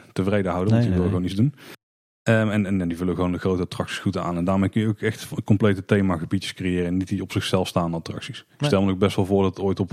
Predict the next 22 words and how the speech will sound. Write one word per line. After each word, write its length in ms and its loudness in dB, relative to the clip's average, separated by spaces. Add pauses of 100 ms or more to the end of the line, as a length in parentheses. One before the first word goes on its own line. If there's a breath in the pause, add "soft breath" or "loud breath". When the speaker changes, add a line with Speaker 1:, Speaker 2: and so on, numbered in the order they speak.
(120)
Speaker 1:
Hartenhof 600 0 (320 soft breath)
het 160 -2
nieuwe 180 2
pleintje 320 -2
links 260 -2
van 320 -2
Symbolica, 520 0
dat 140 -4
daar 180 0
nog 140 -2
een, 180 -2
eh, 140 -2
misschien 260 -2
een 60 -2
spinner 300 -2
komt 160 0
te 60 -4
staan 260 0
of 80 -6
zo. 180 -2
Of, 220 -8
eh, 80 -6